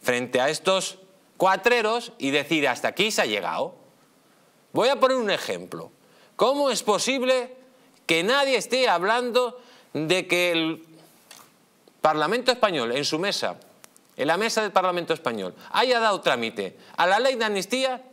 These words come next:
si en el informe jurídico del letrado mayor, que ni lo ha firmado, sin el informe de los asesores jurídicos firmados y además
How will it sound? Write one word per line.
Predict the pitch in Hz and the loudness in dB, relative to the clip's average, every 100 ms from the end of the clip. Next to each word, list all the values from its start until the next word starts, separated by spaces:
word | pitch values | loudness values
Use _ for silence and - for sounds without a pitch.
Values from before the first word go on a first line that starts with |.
| - - | -20 -12
si | - - 208 | -6 -2 0
en | 202 | 0
el | 196 | 0
informe | 190 190 - 254 262 208 | 0 -2 2 4 4 0
jurídico | 156 170 190 226 165 117 - 87 - - - - | -2 0 0 0 -2 -6 -8 -10 -10 -20 -20 -12
del | - 175 175 | -2 2 2
letrado | 170 208 226 | 2 2 0
mayor, | 175 175 185 | 0 0 0
que | 175 | 0
ni | 185 | 2
lo | 262 | 2
ha | |
firmado, | 233 185 190 240 240 226 - - - - | 2 -2 0 0 0 -4 -10 -20 -16 -6
sin | - 208 208 | 0 2 2
el | 196 | 0
informe | 190 185 175 226 247 190 160 123 120 - - - - | 0 -2 0 0 2 0 0 -2 -6 -16 -20 -20 -2
de | 156 | 0
los | 165 | 0
asesores | 160 160 156 220 208 | 0 -2 -2 0 0
jurídicos | - 165 208 214 180 160 | -2 -2 0 -2 -2 -2
firmados | 139 127 170 196 202 - - - - | -2 0 -2 -2 -6 -12 -20 -20 -14
y | 131 156 | -4 0
además | 165 156 170 214 220 | 2 2 0 0 -2